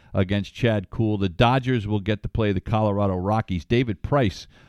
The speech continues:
who is four and oh with a three one two E R A, will get the start for the Dodgers tonight. Uh, the Padres managed to stay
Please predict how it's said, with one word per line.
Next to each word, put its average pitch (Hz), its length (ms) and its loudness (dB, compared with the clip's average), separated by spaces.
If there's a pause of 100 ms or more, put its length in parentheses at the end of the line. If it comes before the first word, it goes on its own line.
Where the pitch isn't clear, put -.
(240)
who 110 200 -4
is 90 100 -4
four 127 380 0
and 101 80 0
oh 104 160 2
with 98 180 2
a 87 120 -2
three 110 300 -2
one 98 260 -2
two 98 280 -6
E 95 160 -4
R 90 160 -2
A, 90 240 0 (320)
will 95 200 2
get 92 260 -2
the - 80 -12
start - 360 -2
for 92 200 -2
the 80 80 -6
Dodgers 87 480 2
tonight. 95 400 2 (1040)
Uh, 98 180 2
the 92 80 0
Padres 131 460 4
managed 120 340 4
to 104 80 -8
stay 127 540 2